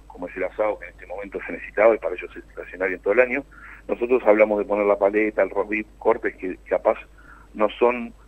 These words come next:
eh, cortes para salir en las fiestas, pero bueno, por el poder adquisitivo era necesario tener un producto más barato, y eso le dio un movimiento que quizás otros años no se había hecho y,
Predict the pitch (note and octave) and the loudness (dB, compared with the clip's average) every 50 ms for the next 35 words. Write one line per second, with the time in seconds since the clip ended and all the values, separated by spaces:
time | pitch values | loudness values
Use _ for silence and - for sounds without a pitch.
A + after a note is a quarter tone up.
0 | - - - - - - F#2 E2+ E2+ F2 E2 D#2+ D#2+ D2+ D2+ D2+ C#2 - - - | -20 -20 -20 -14 -10 -10 -8 -8 -8 -8 -8 -10 -10 -12 -12 -14 -16 -20 -20 -2
1 | - - B2 A#2+ - A2+ - - G2 F#2+ - - G2 G2 G2+ A2 A#2+ A#2+ G#2+ G2+ | 0 2 2 2 -2 -4 0 4 4 4 4 2 2 2 2 0 -2 0 0 0
2 | G2 - - B2+ C3 B2+ - C#3+ C3+ - - G#2+ G2+ G2+ G#2+ G#2+ G2 F#2 F2 - | 0 0 -2 -4 -4 0 0 0 0 0 0 -2 0 0 0 0 -2 -4 -4 -2
3 | F#2+ F#2+ F#2+ F#2 - - G2+ G#2 G#2 A2 A2 - - G2+ - - - - G#2 A2 | 0 0 0 0 0 0 2 2 2 2 0 -2 -4 -12 -20 -20 -16 -14 -8 0
4 | B2 B2 C3 B2 - - - - - - - G2 F#2+ F#2+ F#2 - - G2 G#2 G#2 | 2 2 2 2 -2 -8 -20 -20 -12 -6 -4 -2 -2 -4 -4 -6 -4 -2 -2 -2
5 | G2 G2 G2+ G2 F#2 G2+ G2 G2 G2 G2 F#2+ F#2+ G2 G2 G#2 A2 A2 - - - | -2 -4 -6 -6 -2 -2 -2 -2 -2 -2 -4 0 2 4 6 6 4 2 -2 -10
6 | E3 - - - - - - - - - C#3+ - - D3 B2+ A2+ G#2+ A2 A2 A#2 | -12 -14 -18 -20 -20 -20 -20 -12 -6 -4 -4 -2 0 0 2 2 0 0 -2 -4
7 | A#2 A#2 A2 G#2+ G#2+ G#2 G#2 A2 A#2 A#2+ B2+ - C3 A2+ - - F#2+ F#2 F2+ - | -4 -2 -2 -2 -2 -2 -2 -4 -4 -4 0 2 2 2 2 0 -2 -2 -2 -2
8 | - G2 - - G#2+ F#2+ - G#2+ - - F#2+ - - G#2+ A2 A2+ A2+ A2 G#2 F#2+ | -4 -6 0 0 0 2 0 -2 -6 -6 -6 0 2 2 2 2 -2 -8 -8 -8
9 | G2 G2 - - G2+ G#2 G#2+ G#2+ G#2 A2 A2 - - - A#2 G#2 F#2+ F2+ - | -8 -6 0 0 0 2 4 6 6 6 4 2 -2 -4 -2 -4 -4 -6 -12